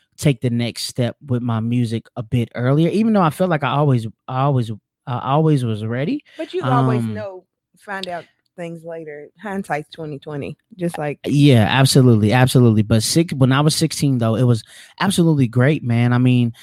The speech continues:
Speaker 1: and we were just beginning to, like, really know each other. Um, it was, like, puppy love stage. Um, I'm not saying that it's bad now at all, but, you know, I just remember just to have that feeling of,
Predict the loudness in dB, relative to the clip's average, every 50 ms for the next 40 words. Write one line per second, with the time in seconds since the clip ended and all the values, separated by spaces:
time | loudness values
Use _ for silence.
0 | -20 _ 2 4 6 8 8 8 6 4 2 2 4 4 4 4 2 0 -2 0
1 | 2 0 2 2 0 0 -2 -4 -6 -6 -4 -6 -6 -4 -6 -6 -6 -4 -4 -4
2 | -4 -6 -6 -6 -6 -6 -4 -4 -6 -6 -6 -8 -6 -6 -4 -4 -4 -4 -4 -6
3 | -8 _ _ _ _ _ -8 -6 -4 -4 -4 -4 -6 -8 -10 -10 -10 -10 -10 -8
4 | _ -4 -2 -2 -2 -2 -2 0 0 2 2 0 0 -2 -6 -6 -4 -2 -2 0
5 | 0 0 -2 -2 -4 -6 -8 -14 -18 _ _ _ _ _ _ -4 -2 -2 0 0
6 | 0 0 0 -2 -2 0 0 0 2 2 0 0 -2 -4 -2 -2 0 0 0 0
7 | -2 -2 -2 0 0 0 -2 -2 -2 -2 -2 -2 -2 -2 -2 -4 -6 -6 -4 -4
8 | -4 -4 -4 -4 -2 0 0 2 2 0 -2 -2 -4 -4 -2 -2 0 2 2 0
9 | 0 -2 -4 -2 0 -2 -2 0 -2 -2 -2 0 0 0 0 0 -2 -4 -6 -6
10 | -4 -4 -2 -2 -2 -2 -2 -4 -4 -4